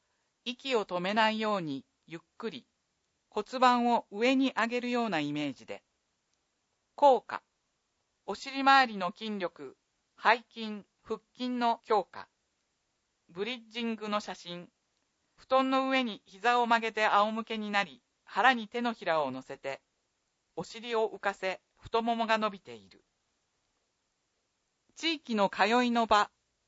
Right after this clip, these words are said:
地域介護予防拠点のご紹介。地域介護予防拠点とは、集会所など身近な場所で、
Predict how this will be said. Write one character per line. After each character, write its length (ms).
地 160
域 240
介 260
護 140
予 160
防 200
拠 160
点 280
の 120
ご 120
紹 280
介。 280
地 180
域 200
介 260
護 120
予 140
防 200
拠 160
点 280
と 120
は、 220
集 280
会 240
所 160
な 120
ど 120
身 120
近 260
な 80
場 140
所 160
で、 200